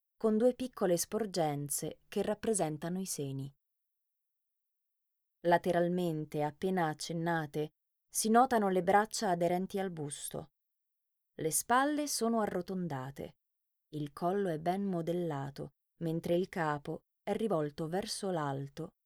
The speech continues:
e ha una forma ovale. I lineamenti del volto sono stilizzati ma riconoscibili.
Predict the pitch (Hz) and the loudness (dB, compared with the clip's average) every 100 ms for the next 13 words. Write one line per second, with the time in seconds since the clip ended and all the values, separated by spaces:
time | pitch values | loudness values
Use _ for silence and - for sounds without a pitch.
0 | _ 202 202 160 151 151 - 196 208 220 | _ -2 0 0 -2 -6 -6 -4 -2 -2
1 | 220 - _ 190 165 139 143 143 143 _ | -4 -6 _ -6 -4 -4 -6 -8 -12 _
2 | _ _ _ _ _ _ _ _ _ _ | _ _ _ _ _ _ _ _ _ _
3 | _ _ _ _ _ 180 190 214 214 214 | _ _ _ _ _ 2 4 4 4 4
4 | 233 247 240 185 170 170 214 220 - 165 | 4 2 0 2 2 2 2 2 -2 -6
5 | 170 165 170 - 185 185 180 220 180 160 | -4 -4 -4 -4 -4 -4 0 4 4 0
6 | 160 156 165 165 170 202 220 208 202 - | -4 -2 0 -2 -2 -4 -4 -4 -4 -6
7 | 180 160 156 160 | -6 -6 -6 -8